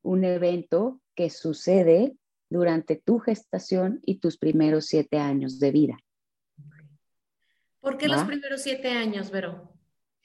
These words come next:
Speaker 1: Ah, ok, porque es cuando nos vemos más pegados a mamá o a papá o a la persona que materna, ¿no? O sea,
Speaker 2: Ujú.
Speaker 1: digo, creo que ya de repente se habla mucho que,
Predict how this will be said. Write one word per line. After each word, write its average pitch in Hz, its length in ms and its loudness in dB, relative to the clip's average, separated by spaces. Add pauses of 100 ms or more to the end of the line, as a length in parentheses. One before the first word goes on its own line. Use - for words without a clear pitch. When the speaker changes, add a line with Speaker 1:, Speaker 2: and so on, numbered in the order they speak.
(420)
Speaker 1:
Ah, 190 220 2
ok, 180 160 0 (180)
porque 220 240 2
es 262 100 -4
cuando 240 380 2
nos 214 540 0
vemos 226 720 2 (260)
más 208 600 -2
pegados 190 760 2 (240)
a - 120 -2
mamá 156 560 0 (480)
o 156 120 4
a 151 140 0
papá 151 580 -2 (340)
o 214 500 4
a 160 340 -2
la 156 200 -4
persona 180 380 -2
que 175 160 -4
materna, 147 720 -2 (140)
¿no? 226 260 0
O - 60 -8
sea, 196 380 -2
Speaker 2:
Ujú. - 240 -18 (520)
Speaker 1:
digo, 180 260 6
creo 180 160 4
que 185 120 4
ya 175 180 6
de 175 120 6
repente 160 380 0
se - 120 -2
habla 160 160 2
mucho 165 300 -2
que, 143 300 -4